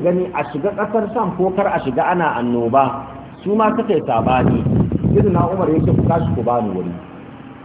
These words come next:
Sai Sayyidina Umar ya ce, "To, a kira tsofaffi waɗanda suka musulunta a lokacin fatahu Makka, wanda su daga musuluncin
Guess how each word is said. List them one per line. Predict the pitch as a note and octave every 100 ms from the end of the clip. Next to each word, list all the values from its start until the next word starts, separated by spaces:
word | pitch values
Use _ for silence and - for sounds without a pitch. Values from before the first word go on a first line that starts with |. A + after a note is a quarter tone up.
| -
Sai | - A#3+
Sayyidina | A#3+ G3+ G3+ G#3
Umar | G#3
ya | F#3+ F#3+
ce, | G3+
"To, | D#3
a | D3 D#3
kira | G#3+ B3 B3+
tsofaffi | B3 F3+ E3+ C#3 - G3 F3+ - - - - - -
waɗanda | C#4+ B3 A3+ G3+ E3+ D#3
suka | G#3+ A3+
musulunta | E3 D3 C3+ D#3+ G3+ A3+ G#3+ C#3
a | D3
lokacin | F3+ G3+ D#3+ F3 F3
fatahu | F3 F#3 E3
Makka, | C3+ B2+ - F#2+ - - - - - -
wanda | D#3+ B3+ A3 E3+
su | A3
daga | F#3+ E3
musuluncin | E3 D#3+ F3 G#3+ C4 B3